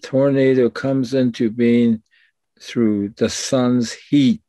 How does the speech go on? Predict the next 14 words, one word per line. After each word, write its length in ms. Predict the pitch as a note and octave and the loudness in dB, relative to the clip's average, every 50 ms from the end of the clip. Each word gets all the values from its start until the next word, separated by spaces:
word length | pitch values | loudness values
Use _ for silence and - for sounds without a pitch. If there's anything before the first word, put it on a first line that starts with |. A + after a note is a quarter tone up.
| _ _ _ _ _ - - _ _ _ _ _ _ - | _ _ _ _ _ -20 -20 _ _ _ _ _ _ -6
and, 440 | A#2+ A2+ A2 G#2+ G#2 G2+ G2+ A2+ A#2 - | -2 0 0 0 0 -2 -4 -8 -10 -10
and, 420 | - C#3 B2+ A#2 G#2+ G#2 G#2+ A2 | -6 -4 -2 0 0 -2 -2 -4
and 480 | - - C3+ C3 B2 A#2 A2 G#2+ G#2 - | -8 -8 -8 -6 -4 -2 -2 -4 -4 -4
the 280 | A2+ A2 A2 A#2 - - - - | -4 -2 -2 -4 -6 -10 -14 -6
air 420 | - - C3 B2+ B2 A#2+ A#2+ B2 | -2 0 2 2 4 2 2 2
that's 300 | A2+ A#2 A2+ G#2+ G#2 - | 2 0 -2 -2 -2 -2
up 240 | B2 A#2 A2 - _ - - - - | -2 -2 -2 -4 _ -20 -18 -8 -4
in, 180 | A#2 A2 A2+ A2+ | -2 -2 -2 -4
in 380 | - - A#2+ G#2+ G#2+ G#2 G2+ | -6 -6 -4 -2 -2 -2 -4
the 420 | G#2+ A2+ A2 G#2+ A2 A2 G#2 G#2 - - - | -4 -4 -4 -4 -6 -8 -10 -14 -18 -10 -4
atmosphere. 800 | - C3 C3+ C3+ C#3+ C#3+ A#2+ - - - - A#2 G#2+ G2 F#2 - _ _ _ _ _ _ _ _ _ _ _ _ - | 0 0 0 0 0 -4 -8 -10 -10 -6 -2 -2 -2 -2 -2 -6 _ _ _ _ _ _ _ _ _ _ _ _ -4
And 220 | C3+ A#2+ A2+ G#2+ | 0 0 0 0
so 540 | G2+ - - C3 A#2+ A#2 A2+ A2 G#2+ G#2 G2 _ _ _ _ _ _ _ - | -2 -2 0 2 2 2 2 2 0 -2 -4 _ _ _ _ _ _ _ -2
when, 480 | B2+ B2 A#2+ A#2+ A2+ A2 A2 G#2 F2 | 0 2 2 2 2 0 -2 -6 -10